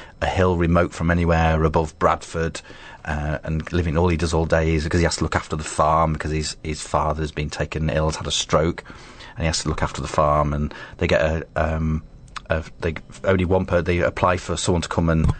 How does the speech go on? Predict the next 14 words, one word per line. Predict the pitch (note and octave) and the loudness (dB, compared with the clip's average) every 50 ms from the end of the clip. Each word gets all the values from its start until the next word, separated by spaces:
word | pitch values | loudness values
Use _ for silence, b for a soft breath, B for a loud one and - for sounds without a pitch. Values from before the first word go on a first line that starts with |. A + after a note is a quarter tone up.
| B - | B -2
they | F2 | 0
advertise | G#2+ A#2 A2+ - - D#2+ D#2 - | 0 0 0 0 -2 -2 0 -2
for | - | -4
someone | - D#2+ D#2+ D#2 | -4 -4 -4 -4
to | |
come | - - D#2 D#2+ | -2 0 2 2
and | D#2+ D#2 | 4 4
work | E2 E2+ E2 D#2+ - - | 4 4 4 2 2 0
on | D2+ | -2
the | D#2 | 0
farm, | - - F2 E2+ E2+ E2 E2 B B B B B B - - | 2 2 4 4 4 4 2 B B B B B B -6 -2
um, | F#2+ E2+ D#2+ D#2+ E2 D#2+ | 0 0 2 2 2 4
with | F2 F2 E2 D#2 D#2+ D#2+ | 4 2 2 0 0 0
them, | E2 E2+ F2+ F2 | 2 2 2 0